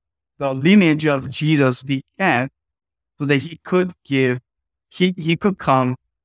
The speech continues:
later on. But now, as the people here, we living in the New Testament,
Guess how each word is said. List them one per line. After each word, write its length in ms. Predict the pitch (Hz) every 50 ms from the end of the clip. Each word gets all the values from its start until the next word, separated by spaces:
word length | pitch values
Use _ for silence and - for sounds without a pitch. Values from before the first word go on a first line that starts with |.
| _ _ -
later 240 | 143 147 143 131
on. 520 | 131 73 - 156 156 135 123 120 120 131 143 - _ _ _ _ _ _ _ _ _ _ _ _
But 120 | 143 139
now, 540 | 139 143 147 151 156 160 165 160 143 131 131 - _ _ _ _ _ _ _ -
as 280 | 156 147 147 151 -
the 100 | - 147
people 640 | 123 - - 180 180 - - 139 131 127 127 127 127 - _
here, 460 | - - - 160 160 143 131 123 117 - _ _ _ _ 139
we 380 | 147 185 185 175 156 143 139
living 360 | 131 131 139 151 151 147 143 135
in 80 | 135
the 120 | 131 127 123
New 180 | 131 147 147
Testament, 580 | 120 - 131 123 117 - - 135 131 131 131